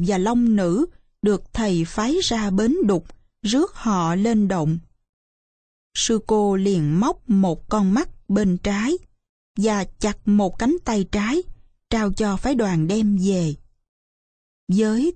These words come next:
tai và mắt ấy, ông thầy thuốc đã bào chế nên một thứ linh dược,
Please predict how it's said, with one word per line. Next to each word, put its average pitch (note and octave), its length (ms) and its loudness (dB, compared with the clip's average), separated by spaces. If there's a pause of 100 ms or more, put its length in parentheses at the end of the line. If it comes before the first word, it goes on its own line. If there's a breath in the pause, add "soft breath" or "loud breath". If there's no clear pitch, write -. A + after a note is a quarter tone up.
(120)
tai A3 320 -2 (280)
và F#3 380 0
mắt F#3 280 0 (260)
ấy, A3 340 2 (460)
ông G3+ 320 2
thầy F3+ 300 -2
thuốc C#4 300 0 (100)
đã G3+ 300 0
bào G3 300 0
chế A3 380 0
nên G#3 260 2
một F#3+ 320 -2
thứ A#3 220 0
linh A3 380 2
dược, E3+ 280 0